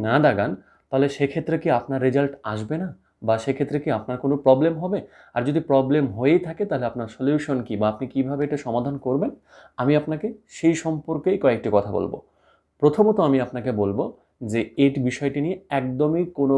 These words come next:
ঘাবড়ানোর কিছুই নেই, কেননা এখানে আমি আপনাদের একটা গোপন তথ্য শেয়ার করছি। গোপন তথ্য এ কারণেই বলছি যে এই তথ্যটা কিন্তু আসলে সবাই জানে না। তো আপনাদের সামনে শেয়ার করার কারণ হচ্ছে ঠিক একটাই,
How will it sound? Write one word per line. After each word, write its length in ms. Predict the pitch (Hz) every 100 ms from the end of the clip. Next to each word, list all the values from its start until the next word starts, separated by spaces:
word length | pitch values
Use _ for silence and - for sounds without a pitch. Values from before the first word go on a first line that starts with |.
| 117
ঘাবড়ানোর 440 | 110 110 120 120 117
কিছুই 240 | 135 147 120
নেই, 140 | 92 - _ _ _ -
কেননা 240 | 135 151 - -
এখানে 280 | 135 165 165
আমি 140 | 139 139
আপনাদের 280 | 135 135
একটা 180 | 131 135 117 107
গোপন 260 | 135 147 170 147
তথ্য 160 | 131 -
শেয়ার 240 | 120 123 113
করছি। 300 | 131 120 190 - _ _ 123
গোপন 280 | 143 160 165
তথ্য 180 | 165 - 175 156
এ 20 | 151
কারণেই 260 | 156 175 143
বলছি 200 | 117 127 - _ -
যে 80 | 127 135
এই 140 | 151 160
তথ্যটা 300 | 160 - 165 165
কিন্তু 160 | 165 156
আসলে 240 | 131 151 147 -
সবাই 240 | 127 139 127
জানে 200 | 107 92
না। 40 | - _ _ _ _ -
তো 60 | 147 -
আপনাদের 380 | 135 - 175 180
সামনে 260 | 180 180
শেয়ার 300 | 180 - 143 147
করার 200 | 156 160 -
কারণ 180 | 120 139
হচ্ছে 180 | 147 - 160
ঠিক 120 | 175 175 _ _ -
একটাই, 440 | 139 - - 113